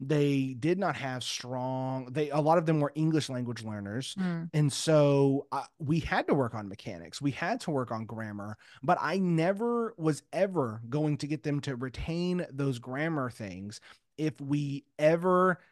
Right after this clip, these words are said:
Speaker 1: uh, if, if I never got them to care about what they were writing in the first place.
Speaker 2: Right.
Speaker 1: Because they weren't writing enough to master the mechanics, right? It's not
Speaker 2: Absolutely.
Speaker 1: enough to just go on No Red Ink and correct sentences all day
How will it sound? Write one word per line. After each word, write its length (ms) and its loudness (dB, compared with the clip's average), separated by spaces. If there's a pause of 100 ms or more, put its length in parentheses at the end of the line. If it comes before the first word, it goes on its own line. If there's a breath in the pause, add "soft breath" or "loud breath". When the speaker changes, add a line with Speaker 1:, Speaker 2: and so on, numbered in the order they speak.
(180)
Speaker 1:
uh, 160 8
if, 260 0
if 180 -2
I 120 2
never 240 4
got 160 2
them 160 2
to 180 -4
care 260 -4
about 160 0
what 120 -2
they 80 -2
were 80 -2
writing 260 0
in 60 0
the 80 -2
first 340 -4
place. 400 -10
Speaker 2:
Right. 260 2
Speaker 1:
Because 220 0
they 80 2
weren't 320 2
writing 380 2
enough 340 0
to 340 0
master 540 -2
the 100 -4
mechanics, 680 -6
right? 160 4
It's 140 -4
not 160 4
Speaker 2:
Absolutely. 120 2
Speaker 1:
enough 280 2
to 100 -6
just 220 -6
go 160 0
on 180 -2
No 160 0
Red 240 -2
Ink 280 2
and 120 -4
correct 400 -6
sentences 500 0
all 160 -6
day 340 -14